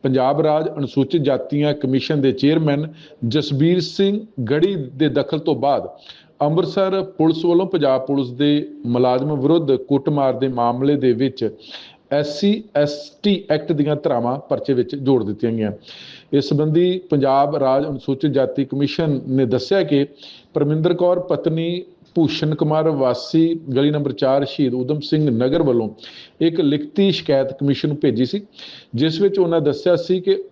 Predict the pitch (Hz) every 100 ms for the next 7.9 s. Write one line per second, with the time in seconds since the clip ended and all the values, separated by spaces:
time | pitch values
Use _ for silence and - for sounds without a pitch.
0 | - 151 135 160 160 147 170 165 156 -
1 | 143 - 139 139 147 165 - 147 151 147
2 | 156 - - - - - 143 117 131 143
3 | 165 143 139 127 135 135 139 120 113 -
4 | _ - - - _ 143 156 160 160 190
5 | 190 139 135 147 147 156 - 190 - 147
6 | 156 151 120 127 151 147 139 131 120 117
7 | 127 135 147 - 165 113 143 147